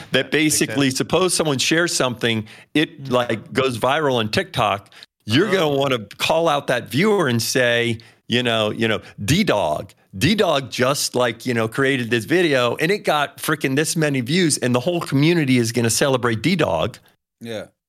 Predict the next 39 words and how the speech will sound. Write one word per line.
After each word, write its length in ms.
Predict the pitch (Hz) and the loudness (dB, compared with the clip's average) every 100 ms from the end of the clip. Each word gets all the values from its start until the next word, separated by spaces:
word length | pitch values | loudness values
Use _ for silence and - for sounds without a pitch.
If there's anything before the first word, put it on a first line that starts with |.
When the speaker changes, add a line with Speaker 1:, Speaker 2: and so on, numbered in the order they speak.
| _ - | _ -10
Speaker 1:
because 460 | 113 131 151 151 | -2 0 0 0
he 180 | - 202 | 2 0
put 260 | - 190 180 | 2 -2 0
some 140 | 156 | 0
extra 260 | 156 - - | 0 0 0
effort 320 | 170 - 165 | 0 -2 0
in 340 | 117 95 90 87 - _ _ _ _ | 0 0 -2 -6 -14 _ _ _ _
to, 580 | - 131 123 123 120 117 - - _ - | -2 2 2 2 2 0 -6 -20 _ -2
you 200 | 113 117 | 0 2
know, 340 | 110 113 117 - | 0 0 -4 -4
to 120 | 131 | 0
make 260 | 127 131 135 | 0 0 0
that 220 | 131 - | -2 0
video 500 | 117 131 127 123 120 | 0 2 2 2 0
and 260 | - 117 117 | -2 0 0
then 320 | 123 127 123 | 0 0 0
it's 180 | 120 117 | -2 -2
gonna 220 | - 120 | -2 -2
drive. 400 | 117 117 110 107 | 0 0 2 0
So 120 | - 120 | -2 -2
it's, 160 | 110 | -2
it, 260 | - 123 123 | -2 -2 -2
it, 120 | 113 117 | -4 -2
you 60 | |
know, 180 | 110 101 - - - - | -2 -2 -8 -20 -20 -8
uh, 60 | - - - | -4 -2 0
and 160 | 135 | 0
actually 340 | 135 165 - 143 | -2 -4 -2 0
on 140 | 117 | 0
TikTok, 640 | 113 233 - 107 87 - - _ _ _ - | 0 -2 -2 -2 -2 -6 -14 _ _ _ -6
I've 140 | - | -4
talked 280 | - 165 - | 0 -2 0
to 40 | 160 | -4
f-, 160 | - - | -4 -8
Twitch 200 | - 165 | -2 -2
streamers 400 | - 143 143 143 | 0 -2 0 -2
that 140 | 131 - | -2 -2
use 260 | 151 196 | -2 -2
TikTok 480 | - 143 - 104 101 | -2 -4 -2 -2 -2